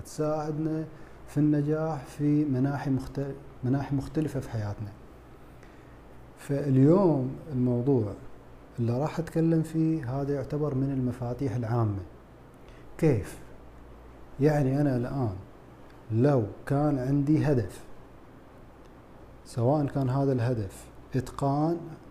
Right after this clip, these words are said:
التدريب، احتراف التدريب، إتقان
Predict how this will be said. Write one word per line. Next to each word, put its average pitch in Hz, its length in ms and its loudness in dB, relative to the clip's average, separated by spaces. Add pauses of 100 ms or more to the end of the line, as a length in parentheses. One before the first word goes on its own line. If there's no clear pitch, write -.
(540)
التدريب، 131 680 0
احتراف 123 420 0
التدريب، 123 540 0 (960)
إتقان 143 640 0